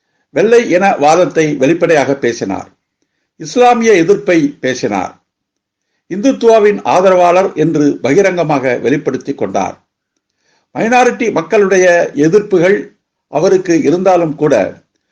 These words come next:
மைனாரிட்டி மக்கள் ஹிலாரிக்கு ஆதரவாக வாக்களிக்க முன் வராததும்,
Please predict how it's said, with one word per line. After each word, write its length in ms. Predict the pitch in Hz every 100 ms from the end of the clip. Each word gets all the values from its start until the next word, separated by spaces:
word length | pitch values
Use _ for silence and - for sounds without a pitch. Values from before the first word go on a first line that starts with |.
| _ _ _ -
மைனாரிட்டி 520 | 202 254 240 - 180
மக்கள் 520 | 190 190 214 214 -
ஹிலாரிக்கு 680 | - 185 202 202 196 190 -
ஆதரவாக 640 | 147 190 175 165 170 170
வாக்களிக்க 680 | 127 160 170 170 165 156 147
முன் 280 | 123 160 123
வராததும், 720 | 123 143 135 120 123 95